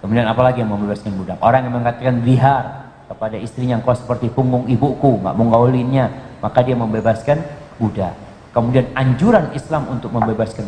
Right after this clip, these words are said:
budak itu sangat banyak sekali. Jadi kita tidak berharap perbudakan itu ada, tapi ketika itu ada, maka hukum-hukum yang sudah ada,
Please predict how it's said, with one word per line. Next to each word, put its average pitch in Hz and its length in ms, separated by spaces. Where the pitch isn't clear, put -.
budak 98 320
itu 202 240
sangat - 800
banyak 190 240
sekali. - 360
Jadi 131 160
kita 180 240
tidak 143 240
berharap 143 440
perbudakan 113 560
itu 98 160
ada, 104 360
tapi 120 240
ketika 123 320
itu 113 240
ada, 127 640
maka 107 320
hukum-hukum 143 1000
yang 110 240
sudah 110 320
ada, 107 440